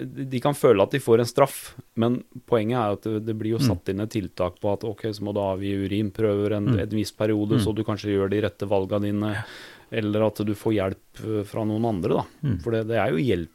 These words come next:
Speaker 1: du må ha. Så, så det er, det er
Speaker 2: Nei, det
Speaker 1: sånne
Speaker 2: er,
Speaker 1: ting
Speaker 2: det er
Speaker 1: som jeg
Speaker 2: et,
Speaker 1: synes er ålreit, da, med å
Speaker 2: det er,
Speaker 1: jobbe
Speaker 2: det er
Speaker 1: med
Speaker 2: et
Speaker 1: barn og
Speaker 2: stort
Speaker 1: unge.
Speaker 2: felt, og det, og sånn sett er det jo en slags,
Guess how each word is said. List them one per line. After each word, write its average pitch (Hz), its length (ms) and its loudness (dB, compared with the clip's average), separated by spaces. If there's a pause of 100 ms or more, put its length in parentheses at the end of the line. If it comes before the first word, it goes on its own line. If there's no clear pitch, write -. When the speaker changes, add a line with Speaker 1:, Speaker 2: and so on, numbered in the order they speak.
Speaker 1:
du 113 120 -4
må 107 240 -4
ha. 143 200 -8 (1080)
Så, 135 460 0
så 135 100 0 (680)
det 139 120 0
er, 101 260 -2
det 110 140 -2
er 139 60 8
Speaker 2:
Nei, 151 40 10
det 147 60 8
Speaker 1:
sånne 147 220 10
Speaker 2:
er, 151 40 8
Speaker 1:
ting 147 100 6
Speaker 2:
det 147 80 10
er 147 40 8
Speaker 1:
som 135 40 6
jeg 117 80 4
Speaker 2:
et, - 60 0
Speaker 1:
synes 110 140 2
er 110 200 6
ålreit, 113 320 6
da, 101 100 -4 (120)
med 107 100 -2
å 107 40 2
Speaker 2:
det 131 80 8
er, 135 100 8
Speaker 1:
jobbe 139 100 4
Speaker 2:
det 139 60 6
er 135 40 8
Speaker 1:
med - 20 8
Speaker 2:
et 117 60 4
Speaker 1:
barn 98 60 4
og 98 60 4
Speaker 2:
stort 139 180 4
Speaker 1:
unge. 92 60 -2
Speaker 2:
felt, 135 260 4
og 135 80 2
det, 131 140 4 (320)
og 131 140 2
sånn 131 220 0
sett - 180 0
er 113 120 4
det 107 80 2
jo 113 60 2
en 123 100 0
slags, - 260 0